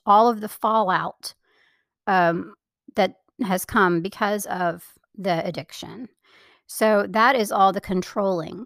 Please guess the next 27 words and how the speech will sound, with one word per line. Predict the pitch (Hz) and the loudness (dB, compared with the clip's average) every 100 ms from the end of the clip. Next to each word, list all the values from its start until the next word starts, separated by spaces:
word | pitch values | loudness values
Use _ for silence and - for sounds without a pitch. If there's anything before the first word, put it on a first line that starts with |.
| - | -18
piece | - 180 - | -10 -10 -8
of | - | -10
it. | 175 - - - _ _ | -12 -12 -18 -20 _ _
So | - 220 | -4 -2
the | 202 196 | 2 2
enabling | 208 254 285 285 | 2 0 0 0
and | 202 214 | 2 0
the | 208 | -2
controlling | 196 190 190 175 175 175 | -4 -4 -2 -2 -2 -4
piece | - 160 165 - - | -6 -6 -6 -8 -4
are | 185 | -4
both | 180 196 190 214 | 0 2 2 0
parts | - 170 82 - - | -4 -4 -4 -6 -14
of | 208 - | -14 -10
codependency. | 170 190 - 170 190 - 196 - - _ _ _ _ _ _ _ _ | -10 -8 -8 -8 -8 -12 -14 -18 -20 _ _ _ _ _ _ _ _
So | - - 196 | -8 -4 0
now | 202 269 330 | 2 6 6
let's | 302 - | 4 2
talk | 190 170 | 0 0
about, | 160 156 160 202 - - - _ _ _ _ _ _ _ _ _ _ _ _ _ _ _ _ _ _ _ _ - - | 0 0 0 0 -4 -14 -16 _ _ _ _ _ _ _ _ _ _ _ _ _ _ _ _ _ _ _ _ -10 -2
um, | 196 190 190 - _ | 0 0 -2 -8 _
oh, | 254 214 | 4 4
and | 240 214 | 4 -2
the, | 208 | 0
the | 208 202 | -4 0
third | 247 285 | 2 2
part | - 185 165 - | 4 4 2 -2